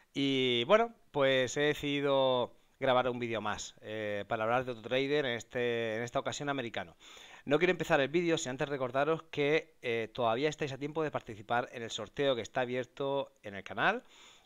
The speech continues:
eh, a través del cual podéis ganar un programa intro de Traenet,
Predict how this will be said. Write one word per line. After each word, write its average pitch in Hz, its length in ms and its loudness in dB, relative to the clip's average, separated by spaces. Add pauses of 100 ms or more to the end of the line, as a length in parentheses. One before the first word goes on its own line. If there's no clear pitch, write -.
(100)
eh, 131 220 4
a 113 100 4
través 117 220 0
del 131 180 -2
cual 156 380 4 (200)
podéis 120 220 -2
ganar 135 420 0
un 135 120 -10
programa 127 300 0
intro 139 260 -6
de 143 80 0
Traenet, 104 420 -2